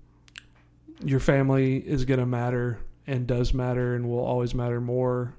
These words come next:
than whatever you do in ministry outside of your family.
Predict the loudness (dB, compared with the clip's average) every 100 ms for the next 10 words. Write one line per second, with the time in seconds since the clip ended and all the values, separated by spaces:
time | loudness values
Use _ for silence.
0 | -6 -2 -2 -2 -4 -6 -4 0 2 2
1 | 2 2 2 2 2 0 -2 0 0 0
2 | 0 -2 -4 -4 -2 -2 -2 0 -2 -2
3 | -4 0 0 0 -2